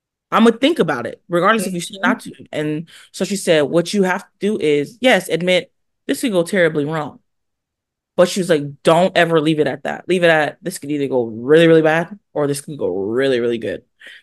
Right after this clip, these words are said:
Speaker 1: And when that opened up my mind, like, betw-,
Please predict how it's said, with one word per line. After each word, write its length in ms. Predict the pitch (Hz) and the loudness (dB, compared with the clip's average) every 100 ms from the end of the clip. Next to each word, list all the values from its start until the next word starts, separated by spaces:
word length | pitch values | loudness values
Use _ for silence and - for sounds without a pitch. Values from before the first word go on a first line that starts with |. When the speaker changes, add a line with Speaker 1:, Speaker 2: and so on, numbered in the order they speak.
| _ _ _ - | _ _ _ -2
Speaker 1:
And 400 | 170 165 147 123 | 2 2 0 -4
when 260 | 165 175 175 | 0 2 4
that 200 | 196 196 | 2 2
opened 300 | 170 180 196 | 0 2 -2
up 80 | 185 | -2
my 160 | 160 143 | -4 -4
mind, 640 | 143 143 165 175 190 220 _ _ _ _ - | -2 0 0 0 -4 -8 _ _ _ _ -8
like, 320 | 147 143 - | -2 -2 -4
betw-, 380 | - 160 160 185 | -6 -6 -6 -12